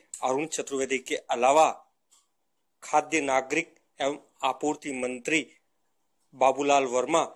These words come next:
समारोह की अध्यक्षता करेंगे। वहीं इस समारोह के अति विशिष्ट अतिथि पुष्कर के विधायक एवं संसदीय सचिव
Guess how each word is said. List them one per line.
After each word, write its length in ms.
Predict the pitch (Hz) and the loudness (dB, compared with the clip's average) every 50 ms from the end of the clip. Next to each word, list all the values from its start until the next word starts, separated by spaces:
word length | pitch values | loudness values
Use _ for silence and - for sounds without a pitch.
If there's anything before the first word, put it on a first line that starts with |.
| _ _ | _ _
समारोह 480 | - - - - 131 131 135 131 131 131 | -16 -14 -10 -8 -4 -2 -2 0 -2 -2
की 160 | 131 - 156 | -6 -8 -12
अध्यक्षता 600 | - - 131 117 113 143 131 - - - - 139 | -10 -10 -12 -10 -8 -8 -8 -8 -8 -4 -4 -4
करेंगे। 520 | 127 - - 120 120 127 135 151 160 147 - - _ _ _ _ _ _ _ _ - | -2 0 0 0 0 0 0 -2 -2 -2 -4 -8 _ _ _ _ _ _ _ _ -8
वहीं 240 | 139 139 160 185 - | -6 -2 -2 -2 -2
इस 220 | - 185 - - | -2 -4 -4 -2
समारोह 340 | - 156 143 147 143 151 156 - | -2 -2 0 2 2 0 0 -2
के 60 | - | -6
अति 360 | 170 - - 147 - - 175 | -6 -6 -6 -8 -6 -4 -6
विशिष्ट 480 | 156 139 139 - - 170 - - - - 156 - - _ _ _ _ _ _ _ _ _ _ _ _ _ _ _ _ _ _ _ _ _ _ _ _ - - _ _ _ _ _ _ _ _ _ _ _ _ _ _ - _ _ _ _ _ _ _ _ - | -4 -4 -4 -4 -2 -4 -4 -4 -2 -2 -2 -2 -2 _ _ _ _ _ _ _ _ _ _ _ _ _ _ _ _ _ _ _ _ _ _ _ _ -20 -20 _ _ _ _ _ _ _ _ _ _ _ _ _ _ -20 _ _ _ _ _ _ _ _ -10
अतिथि 580 | 151 - - 190 190 - 196 139 113 - _ _ _ _ _ _ _ _ _ _ _ _ _ _ _ _ _ - | -6 -2 -2 -2 0 0 -4 -4 -4 -10 _ _ _ _ _ _ _ _ _ _ _ _ _ _ _ _ _ -4
पुष्कर 300 | - - - - - - | 0 0 2 2 2 -2
के 160 | - - 156 | 0 2 0
विधायक 500 | 135 123 135 120 139 160 175 165 160 - - _ _ _ _ - | 0 0 0 -2 2 4 4 4 2 0 -14 _ _ _ _ -2
एवं 180 | 147 151 151 156 | 0 0 0 -2
संसदीय 540 | - - - 156 147 - 165 156 147 151 | -6 -6 -6 -6 -4 -2 -2 -2 -2 -2
सचिव 420 | 147 - 147 127 - - 170 151 | -4 -4 -6 -4 0 0 0 0